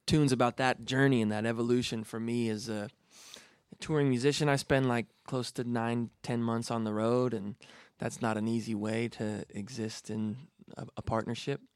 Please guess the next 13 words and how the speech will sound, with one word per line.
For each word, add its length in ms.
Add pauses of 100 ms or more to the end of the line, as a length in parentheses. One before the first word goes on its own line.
(640)
Um, 520 (1080)
and 200
yeah, 200
my 160
wedding, 560
uh, 220
I, 300
I 100
had 140
written 180
a 60
song 580 (600)
that, 200